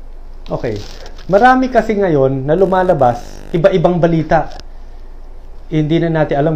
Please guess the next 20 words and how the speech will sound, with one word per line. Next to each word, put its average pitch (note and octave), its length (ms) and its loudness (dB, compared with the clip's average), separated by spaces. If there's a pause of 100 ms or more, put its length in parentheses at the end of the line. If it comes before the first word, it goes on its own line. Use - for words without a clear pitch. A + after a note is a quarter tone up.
kung B2+ 160 0
totoo D#3+ 640 2 (240)
or C3+ 160 0
fact - 400 -4
sila. C3 400 0 (320)
Etong F#3+ 400 2
aking F#3 400 -2
data D#3 560 4
galing D#3 320 4
sa D3+ 160 2
World D#3 400 6
Health D3 320 4
Organization. B2 880 -2 (960)
Does D#3+ 240 0
the F#3 160 0
new A#3+ 240 2
coronavirus F3+ 720 4
affect F3 400 -2
older F3 320 2
people F#3 480 2